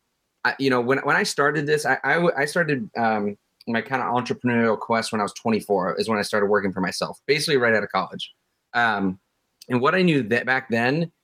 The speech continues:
compared to what I know now is, like, I mean, they couldn't teach that in fifty years of college, right? And so, like, the experience that you get actually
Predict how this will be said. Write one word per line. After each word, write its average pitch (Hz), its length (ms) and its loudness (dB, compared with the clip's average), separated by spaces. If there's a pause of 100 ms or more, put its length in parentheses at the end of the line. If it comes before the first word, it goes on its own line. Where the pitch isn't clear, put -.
(120)
compared 135 260 0
to 131 40 2
what 127 160 2
I 123 60 0
know 117 180 2
now 110 360 2
is, 110 220 0
like, 101 260 -2 (640)
I 117 80 0
mean, 98 360 0 (420)
they 110 360 0
couldn't 135 240 -2
teach 117 300 -2
that 110 280 0
in 101 320 0 (340)
fifty 139 260 0
years 98 240 0
of 92 80 -2
college, - 420 -6
right? 104 240 2
And 98 100 0
so, 135 140 2
like, 120 260 0 (220)
the 127 140 0
experience 151 680 0
that 151 140 0
you 120 160 0
get 120 260 2
actually 113 500 0